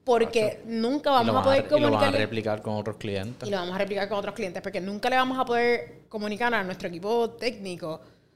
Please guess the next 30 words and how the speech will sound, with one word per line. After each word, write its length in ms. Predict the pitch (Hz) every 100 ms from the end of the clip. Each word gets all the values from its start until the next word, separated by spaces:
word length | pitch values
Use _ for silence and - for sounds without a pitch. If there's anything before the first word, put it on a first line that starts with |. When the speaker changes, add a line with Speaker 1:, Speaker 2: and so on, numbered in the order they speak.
| _ _ _ _ _ _
Speaker 1:
"Este 600 | 220 254 - - 226 220
es 200 | 254 247 -
el 160 | 247
lugar 320 | 233 233 254
donde 280 | 240 226 196
vas 160 | 170 175
a 40 |
encontrar 440 | 202 214 214 208 214
el 100 | 214
problema", 400 | 214 196 180 165
específicamente 840 | - 180 - 233 240 233 247 247
el 60 | 247
lugar. 220 | 254 262
Es 80 | 226
como 300 | 262 254 240
si 100 | 226
tú 60 | 214
estás 160 | 208 226
haciendo 200 | 247 254
una 120 | 254
operación, 760 | 247 247 240 254 208 165 160 - 110
Speaker 2:
Ok. 160 | 104 117 147
Speaker 1:
¿verdad? 360 | 208 202 240 226
Como 180 | 214 208
que 480 | 214 202 196 - -
tienes 200 | 214 214
que 80 | 247
sacar 280 | 269 262 262
un 140 | 269
quiste, 760 | 269 269 - 196 170 180 -